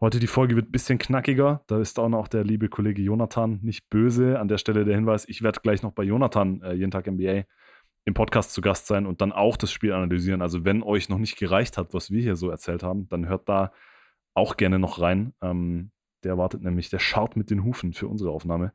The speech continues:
Aber ich glaub, das Spiel heute, das hat auch einfach nicht so viel hergegeben. Es war diese, die großen Geschichten. Es war am Ende dann, auch wenn's nochmal spannend wurde, eine mehr oder weniger deutliche Angelegenheit. Die Nuggets schnappen sich den Heimvorteil direkt zurück nach der Niederlage in Spiel zwei und jetzt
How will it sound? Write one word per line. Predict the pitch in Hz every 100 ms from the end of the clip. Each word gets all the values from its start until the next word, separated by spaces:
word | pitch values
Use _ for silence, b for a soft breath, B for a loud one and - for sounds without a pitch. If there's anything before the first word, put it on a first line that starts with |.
| b b b b b b -
Aber | 98
ich | 104
glaub, | 113 120
das | 139
Spiel | - 135 120
heute, | 156
das | 123 -
hat | -
auch | -
einfach | 127 131
nicht | 123 -
so | - 127
viel | - 110
hergegeben. | 127 117 90 80 80 -
Es | - 101
war | 101 107 107 - _ _ _ _ _ _ -
diese, | 107 104 104 - -
die | 104
großen | 104 117 - 113
Geschichten. | - 127 - 135 135 - _ _ _ _ _ -
Es |
war | 95
am | 107
Ende | 104 117
dann, | 113 113 113 113
auch | 98 -
wenn's | 104 110 -
nochmal | 113 110
spannend | - 113 113
wurde, | 110 110
eine | 104
mehr | 104 107
oder | 113 107
weniger | 110 110
deutliche | 95 104 123 120 117
Angelegenheit. | 120 123 127 131 131 143 _ b b b -
Die | 104
Nuggets | 110 131 -
schnappen | - 110 139
sich | 131 -
den | 117
Heimvorteil | 104 127 - - 123
direkt | 117 110 110 -
zurück | 113 104 156 -
nach | 113 110
der | 110
Niederlage | 113 120 117 110 110
in |
Spiel | - 113 110
zwei | - 95 123
und | - 113 95
jetzt | 107 120 - - -